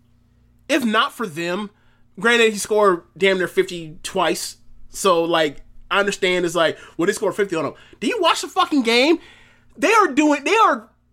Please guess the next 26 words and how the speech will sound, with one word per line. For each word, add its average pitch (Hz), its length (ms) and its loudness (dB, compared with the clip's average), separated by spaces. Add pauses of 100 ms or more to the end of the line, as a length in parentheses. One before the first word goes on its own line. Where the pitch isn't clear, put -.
exhausting 247 880 0
that 220 240 0
dude 220 220 -2
to 208 60 -6
get 269 260 -2
them 240 240 0
buckets. - 500 -4 (840)
And 254 200 0
he's 269 180 4
still 302 280 2
just 240 240 -4
getting 277 260 4
'cause 226 160 -2
he's 220 180 -6
incredible. 233 600 -2 (320)
He's 247 180 -6
one, 262 160 2
he's 240 180 -4
maybe 214 360 -2
the 220 60 -8
greatest 214 260 0
shot 220 180 -2
maker 233 220 -2
we've 233 100 -4
ever 240 160 2
seen. 349 400 0